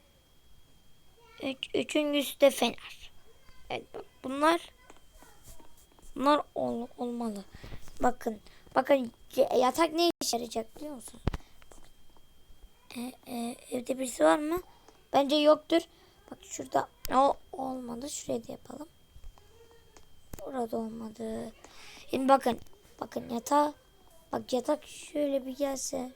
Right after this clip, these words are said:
Şuradan olur mu? Olmadı yine. Şuradan yap. Böyle yapalım. Ol. Bir dakika bastım.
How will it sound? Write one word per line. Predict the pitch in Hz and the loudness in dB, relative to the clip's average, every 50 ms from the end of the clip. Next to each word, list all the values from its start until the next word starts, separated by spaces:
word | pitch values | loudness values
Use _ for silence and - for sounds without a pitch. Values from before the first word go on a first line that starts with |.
| - - | -18 -20
Şuradan | - - - - 285 262 262 269 | -20 -20 -20 -16 -12 -12 -12 -10
olur | 269 262 | -12 -12
mu? | 254 247 254 277 - - - - - - - - - - _ - - - - - - - | -14 -14 -18 -18 -18 -20 -20 -20 -20 -20 -20 -20 -20 -20 _ -16 -16 -16 -14 -16 -12 -6
Olmadı | - 254 247 233 233 - - - | -4 -4 -4 -4 -6 -8 -8 -6
yine. | - - - - - - 254 - _ - - - - - - - | -8 -8 -8 -8 -12 -14 -14 -18 _ -20 -20 -20 -20 -20 -20 -20
Şuradan | - - - - - | -16 -10 -6 -4 -4
yap. | - - - - _ _ - - | -4 -6 -12 -18 _ _ -4 -2
Böyle | 247 247 | -2 -2
yapalım. | 240 - - - 269 - - - - - - - _ - - - - - - - _ - - _ - - - _ - 240 233 226 - _ _ _ _ _ _ _ _ _ - - - - _ - - _ _ _ - - _ _ _ _ _ - - - - _ _ _ _ - - - _ - - - _ _ - - - - - - - - - - - _ _ _ _ _ _ _ - - - - _ - | -2 -6 -14 -18 -20 -20 -20 -20 -20 -20 -20 -20 _ -20 -20 -20 -20 -20 -20 -20 _ -20 -20 _ -20 -20 -20 _ -20 -20 -20 -20 -20 _ _ _ _ _ _ _ _ _ -20 -20 -20 -20 _ -20 -20 _ _ _ -20 -20 _ _ _ _ _ -20 -20 -20 -20 _ _ _ _ -20 -20 -20 _ -20 -20 -20 _ _ -20 -20 -20 -20 -20 -20 -20 -20 -20 -20 -20 _ _ _ _ _ _ _ -20 -20 -20 -20 _ -14
Ol. | - 240 240 247 254 - - - - - - - _ _ - _ - - - _ - - - - - - - - - - - - - - - | -10 -8 -6 -8 -8 -10 -16 -20 -20 -20 -20 -20 _ _ -20 _ -20 -20 -20 _ -20 -20 -20 -20 -20 -20 -20 -20 -20 -20 -20 -20 -20 -20 -16
Bir | - - | -12 -12
dakika | 233 - - 220 - | -12 -12 -14 -16 -12
bastım. | 240 233 226 - - - - 311 349 | -12 -12 -12 -14 -16 -12 -10 -10 -10